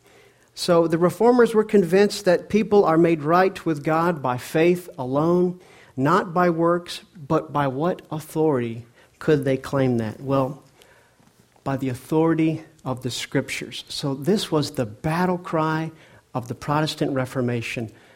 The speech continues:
sola scriptura. That was the formal cause of the Reformation. So that's what we're gonna look at today. The Scriptures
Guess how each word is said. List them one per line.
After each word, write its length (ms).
sola 540
scriptura. 800
That 180
was 180
the 120
formal 800
cause 580
of 140
the 100
Reformation. 800
So 140
that's 240
what 100
we're 100
gonna 180
look 240
at 260
today. 380
The 100
Scriptures 720